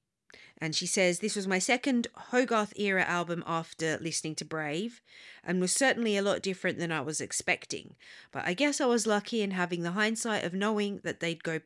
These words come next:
back to moody prog again straight afterwards.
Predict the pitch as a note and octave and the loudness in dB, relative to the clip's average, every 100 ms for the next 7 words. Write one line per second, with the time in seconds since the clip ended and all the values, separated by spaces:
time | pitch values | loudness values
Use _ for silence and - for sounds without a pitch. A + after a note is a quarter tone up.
0 | - A#3+ - G#3 F3+ D#3+ D#3 D3+ - D#3+ | -2 -2 -2 -4 -2 -2 -4 -8 -6 -6
1 | D#3+ D#3 D3+ D3+ D#3+ _ _ - - D#3+ | -6 -8 -6 -8 -10 _ _ -4 -2 -2
2 | E3 D3 D3 - B2 - - - - - | -2 -4 -8 -10 -10 -10 -10 -6 -6 -6